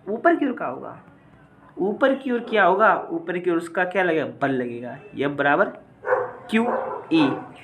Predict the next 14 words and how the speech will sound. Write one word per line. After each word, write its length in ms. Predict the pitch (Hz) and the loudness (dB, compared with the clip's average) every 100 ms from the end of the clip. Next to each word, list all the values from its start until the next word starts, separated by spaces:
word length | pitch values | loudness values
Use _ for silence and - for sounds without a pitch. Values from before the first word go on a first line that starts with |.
| - - - 139 139 - - - | -20 -18 -2 -2 -2 -8 -6 2
Force 220 | 180 180 | 2 2
लगेगा, 260 | 180 190 196 | -4 -4 -6
कितना 240 | 196 214 | -4 0
लगेगा? 180 | 208 214 | 0 0
ये 160 | 165 170 | 2 2
बराबर 280 | 170 170 165 | 4 2 2
क्यू 240 | - 180 | -2 -2
ई, 80 | 175 | 0
नीचे 300 | 170 180 208 | -2 -2 -4
की 160 | 175 175 | 0 0
ओर 140 | 156 | 2
एम 200 | 143 160 | -2 0
जी 100 | 180 | 2
लगेगा। 400 | 170 160 156 | 2 -2 -4